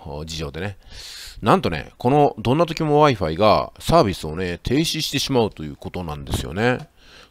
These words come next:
こんなどんな時もWi-Fiってのは、この鳴り物入りで出てきてね、ものすごいプロモーションがかかってたんですよ。空港に行っても、なんか広告が出てたりとか、うん、解約違約金もゼロだし、月額利用料もね、こうやって安いし、で、あの、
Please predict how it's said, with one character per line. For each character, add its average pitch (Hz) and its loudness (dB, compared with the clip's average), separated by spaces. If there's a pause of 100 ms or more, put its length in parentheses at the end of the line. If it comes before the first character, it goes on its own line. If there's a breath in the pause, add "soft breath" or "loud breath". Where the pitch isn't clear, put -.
こ - -4
ん - -2
な 170 4
ど 147 4
ん 185 0
な 185 4
時 185 0
も 185 8
Wi-Fi 123 6
っ - -20
て 87 -4
の 85 0
は、 92 6
こ - -2
の 104 -2
鳴 110 4
り 151 2
物 180 2
入 165 2
り - -2
で 151 -2
出 147 4
て 120 -2
き - 0
て 87 -4
ね、 87 -2
も 87 -2
の 110 -2
す - 0
ご 202 6
い - 4
プ 120 2
ロ 104 6
モ 101 2
ー 92 -2
シ 104 -2
ョ - 2
ン 95 0
が 95 2
か - -12
か - 0
っ 87 -4
て - -10
た 78 -4
ん - -8
で 73 -12
す - -14
よ。 64 -6
空 156 4
港 165 4
に 165 0
行 - -12
っ - -20
て - 2
も、 92 -2 (560 loud breath)
な 98 -4
ん - -4
か 85 -6
広 113 2
告 101 0
が 98 4
出 98 -2
て 90 -10
た 78 -6
り 69 -10
と - -16
か、 85 -2 (440 soft breath)
う 95 -10
ん、 90 -10
解 147 4
約 139 2
違 - 2
約 127 2
金 120 -4
も 120 0
ゼ 117 4
ロ 113 4
だ 71 -4
し、 101 -2
月 110 -2
額 139 2
利 123 -6
用 131 6
料 87 -2
も 73 -8
ね、 101 -4
こ 101 -4
う - 0
や - -
っ 85 -18
て 92 -4
安 92 0
い 98 2
し、 78 -8
で、 143 4 (380 loud breath)
あ 101 -2
の、 87 -2